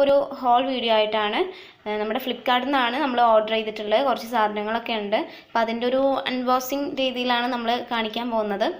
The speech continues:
അപ്പോൾ ഞാൻ ഫസ്റ്റ് പ്രോഡക്റ്റ് ആദ്യം കാണിക്കാം. ഏ, ഇതാണ് ഫസ്റ്റ് പ്രോഡക്റ്റ് ഞാൻ കാണിക്കാൻ പോകുന്നത്. അപ്പോൾ ഇതെനിക്ക് വേണ്ടിയിട്ട് നമ്മൾ order ചെയ്തതല്ല, ഇതെൻ്റെ റിലേറ്റീവ്സിന് വേണ്ടിയിട്ട് order ചെയ്ത കുറച്ച് സാധനങ്ങളാണ് വന്നിട്ടുള്ളത്. അപ്പോൾ അതിൽ ഒരു, ഏ,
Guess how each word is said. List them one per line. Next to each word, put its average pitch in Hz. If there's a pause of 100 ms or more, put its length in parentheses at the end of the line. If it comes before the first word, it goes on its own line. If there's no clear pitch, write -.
(480)
അപ്പോൾ 247
ഞാൻ 320
ഫസ്റ്റ് 285
പ്രോഡക്റ്റ് 277 (180)
ആദ്യം 247
കാണിക്കാം. 226 (420)
ഏ, 208 (540)
ഇതാണ് 226
ഫസ്റ്റ് 226
പ്രോഡക്റ്റ് 214
ഞാൻ 220
കാണിക്കാൻ 208
പോകുന്നത്. 202 (500)
അപ്പോൾ 233
ഇതെനിക്ക് 320
വേണ്ടിയിട്ട് 330
നമ്മൾ 311 (100)
order 240
ചെയ്തതല്ല, 214 (220)
ഇതെൻ്റെ 240 (200)
റിലേറ്റീവ്സിന് 262
വേണ്ടിയിട്ട് 226 (100)
order 214
ചെയ്ത 208
കുറച്ച് 214
സാധനങ്ങളാണ് 202 (120)
വന്നിട്ടുള്ളത്. 196 (560)
അപ്പോൾ 220
അതിൽ 220 (200)
ഒരു, 226 (260)
ഏ, 214